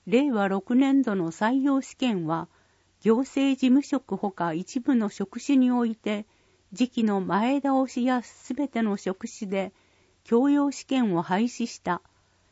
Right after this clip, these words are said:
変更内容は一次試験において、ウェブ面接を実施し、面接試験の回数を増やすなど、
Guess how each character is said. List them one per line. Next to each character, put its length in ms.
変 260
更 260
内 300
容 300
は 200
一 240
次 140
試 140
験 240
に 120
お 140
い 100
て、 360
ウ 80
ェ 180
ブ 120
面 260
接 340
を 140
実 180
施 260
し、 340
面 260
接 320
試 140
験 240
の 140
回 280
数 220
を 260
増 60
や 160
す 140
な 180
ど、 220